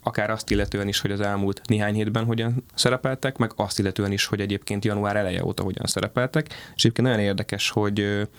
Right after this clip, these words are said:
hogy miközben úgy néz ki, hogy most minden piacon a hangulat javul, meg optimizmus van,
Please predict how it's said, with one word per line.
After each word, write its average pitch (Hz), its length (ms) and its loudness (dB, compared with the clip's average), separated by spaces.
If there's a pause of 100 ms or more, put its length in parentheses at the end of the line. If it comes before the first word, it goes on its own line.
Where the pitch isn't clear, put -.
(240)
hogy 107 100 6
miközben 113 400 4
úgy 120 120 2
néz 107 200 0
ki, - 80 -2
hogy 104 80 -2
most 104 140 -2
minden 101 480 0 (120)
piacon 101 360 2
a 90 40 -2
hangulat 98 380 0
javul, 110 380 2
meg 90 120 -2
optimizmus 104 600 0
van, 104 280 2